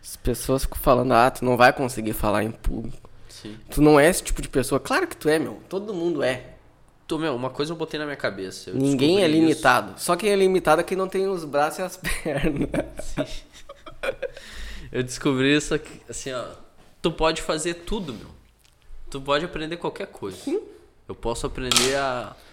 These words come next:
Speaker 1: Física
Speaker 2: pilotar um
Speaker 1: quântica.
Speaker 2: avião. Entendeu?
Speaker 1: Se tu for um agente da Matrix, tu faz um avião, né? Se tu não
Speaker 2: Sim.
Speaker 1: for, tu não faz um avião, porque não faz sentido aquela porra voar.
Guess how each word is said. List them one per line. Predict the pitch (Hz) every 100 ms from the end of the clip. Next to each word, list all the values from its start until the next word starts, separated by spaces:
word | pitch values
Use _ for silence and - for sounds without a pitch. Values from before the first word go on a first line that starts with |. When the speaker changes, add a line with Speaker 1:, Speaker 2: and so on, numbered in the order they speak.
| -
Speaker 1:
Física | - 127 196
Speaker 2:
pilotar | 180
um |
Speaker 1:
quântica. | 190 196
Speaker 2:
avião. | 156 160 180 185 - - - - - - - - _ _ _ _ _ -
Entendeu? | - 98 107 113 120 - _ _ - -
Speaker 1:
Se | - -
tu | -
for | 139
um | 135
agente | 147 135 165 -
da | 202 208
Matrix, | 220 202 - 170 -
tu | 247
faz | 226 220
um | 220
avião, | 240 240 254
né? | 196
Se | 135 -
tu | - 165
não | 160 196
Speaker 2:
Sim. | 247
Speaker 1:
for, | - 170 202
tu | 202
não | 196 180 -
faz | 175 180
um | 160 135
avião, | 120 120
porque | 117 147
não | 151
faz | 156 170
sentido | 165 147 151
aquela | 135 127 117
porra | - 131 117 117
voar. | 107 107